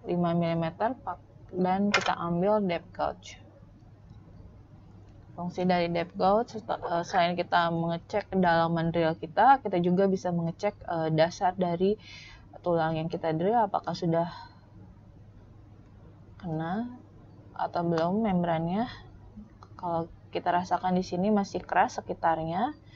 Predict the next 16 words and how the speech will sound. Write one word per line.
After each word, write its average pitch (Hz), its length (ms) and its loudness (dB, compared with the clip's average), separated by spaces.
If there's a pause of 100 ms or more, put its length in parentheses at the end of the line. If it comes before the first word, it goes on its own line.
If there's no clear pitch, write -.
(240)
itu - 240 -6
menunjukkan 196 800 2
masih, 214 560 2 (560)
eh, 165 480 4
masih 175 720 0
dasarnya 175 480 -4
tulang. 165 480 -2 (1200)
Belum 165 240 -2
ada, 170 400 2 (1800)
eh, 151 480 0
apa, - 400 -10
dri-, 165 240 -4 (240)
tulang 170 240 -2
yang 165 160 -2
nembus 165 400 -2
ya. - 160 -6